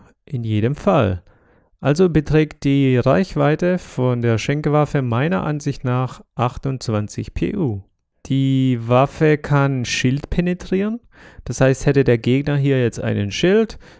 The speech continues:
würde ich ihn trotzdem treffen. Das bringt ihm also nichts.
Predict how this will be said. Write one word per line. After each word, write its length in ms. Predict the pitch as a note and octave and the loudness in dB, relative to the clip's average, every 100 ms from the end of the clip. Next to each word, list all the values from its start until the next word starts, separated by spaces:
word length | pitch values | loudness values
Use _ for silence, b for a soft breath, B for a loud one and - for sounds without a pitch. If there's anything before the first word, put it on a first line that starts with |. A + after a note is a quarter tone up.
| B | B
würde 220 | A#2+ C3+ | 2 2
ich 100 | B2+ | 2
ihn 200 | B2 A2+ | -2 -4
trotzdem 580 | - A2 A2 - D3+ D#3+ | -2 -2 -2 -4 -4 -4
treffen. 440 | - E3 D#3 G3+ G#3 B B B | -2 -2 -2 -6 -10 B B B
Das 160 | - A#2+ | -14 -8
bringt 300 | - C#3 C3 | -2 -2 0
ihm 140 | B2+ | -2
also 320 | B2 A2+ G#2+ G#2+ | -2 -2 -2 -2
nichts. 420 | A#2 F3 - | -2 -4 -6